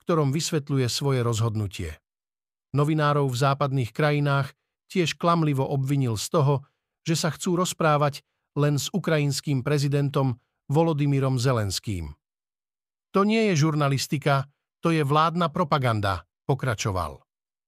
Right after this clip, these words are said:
Mnohí sa však proti jeho slovám ohradili a hovoria, že Kremel naopak využije jeho návštevu Ruska na vlastnú propagandu. Z ruských zdrojov je jasné, že presne to sa teraz deje. V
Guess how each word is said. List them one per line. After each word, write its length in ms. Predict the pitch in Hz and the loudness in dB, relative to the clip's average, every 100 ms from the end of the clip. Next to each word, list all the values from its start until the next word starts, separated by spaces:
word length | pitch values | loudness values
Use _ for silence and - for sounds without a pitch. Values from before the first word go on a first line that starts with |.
| _ _ _ _ - | _ _ _ _ -2
Mnohí 320 | 190 214 190 | 2 2 2
sa 160 | 160 160 | 0 -2
však 240 | - 135 | -2 -4
proti 280 | - 147 143 | -2 -2 0
jeho 200 | 139 127 | 0 0
slovám 400 | - 156 139 131 143 | 0 0 2 0 0
ohradili 520 | 139 143 135 135 139 | 0 2 0 0 0
a 120 | 117 | 2
hovoria, 480 | 127 175 165 147 143 143 _ _ _ | 2 2 2 2 0 -2 _ _ _
že 160 | 123 143 | -2 0
Kremel 440 | 180 180 175 156 135 | 2 2 2 2 2
naopak 480 | 143 127 131 120 _ _ _ - | 0 0 -2 -2 _ _ _ -2
využije 640 | 139 208 196 151 156 139 | 0 2 0 0 0 2
jeho 200 | 131 123 | 2 2
návštevu 520 | 120 120 - 143 117 | 2 0 -2 -2 -2
Ruska 480 | 117 147 - 131 117 _ _ | -2 -2 0 0 -2 _ _
na 160 | - 139 | -2 0
vlastnú 480 | 139 180 - 175 143 | 0 -2 -2 -2 -2
propagandu. 720 | 160 143 110 95 90 78 69 _ _ _ _ _ _ _ _ _ _ | -2 -2 -2 -2 -4 -8 -14 _ _ _ _ _ _ _ _ _ _
Z 120 | 127 175 | 0 0
ruských 360 | 226 - 151 | 0 -2 -2
zdrojov 480 | 117 131 170 156 131 | -2 0 2 2 0
je 100 | 107 117 | 0 0
jasné, 560 | 143 - 117 110 104 _ _ - | -2 -2 -2 -2 -4 _ _ -6
že 160 | 120 139 | 0 0
presne 400 | 175 196 - 165 | 0 -2 0 -2
to 160 | 165 143 | -2 -2
sa 80 | |
teraz 320 | 123 123 113 98 | -2 -2 -2 0
deje. 400 | 117 107 78 - _ _ _ _ | 0 -2 -4 -12 _ _ _ _
V 100 | - | -6